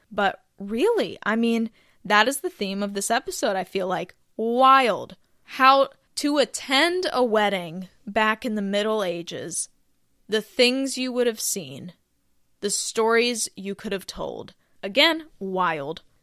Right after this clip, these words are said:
So now I wanted to finish off the history of weddings, kind of ending it at, you know, the last little bit of what happens in weddings today. I've kind of been going through the sequence, the ceremonies,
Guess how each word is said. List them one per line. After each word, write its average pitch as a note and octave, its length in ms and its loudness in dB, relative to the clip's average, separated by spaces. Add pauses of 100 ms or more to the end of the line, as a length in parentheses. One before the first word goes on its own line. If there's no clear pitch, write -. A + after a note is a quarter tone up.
(120)
So B3 260 -2
now B3+ 480 2
I A#3+ 120 2
wanted A3 460 0
to A3+ 100 -10
finish B3+ 560 -4
off G3+ 520 2 (640)
the G#3 240 -2
history D4+ 840 -4
of A3+ 220 -6
weddings, F#3+ 640 -4
kind A#3 340 0
of A3 200 -6
ending G#3+ 460 -4
it G#3+ 300 -2 (460)
at, F#3 320 -2
you F#3+ 100 -4
know, F#3 160 -6
the F#3 160 -4
last F#3+ 500 -4
little F#3 400 -2
bit F3+ 540 -6
of F#3 180 -8
what E3+ 460 -6 (180)
happens E3+ 580 -8
in F3 180 -10
weddings C3+ 480 -14
today. - 460 -10 (360)
I've G3 160 -8
kind G#3 220 -4
of G3 80 -8
been G3 140 -6
going F#3+ 220 -6
through F#3 120 -12
the F3+ 80 -18
sequence, F3+ 540 -10
the G3 100 -14
ceremonies, G3 960 -2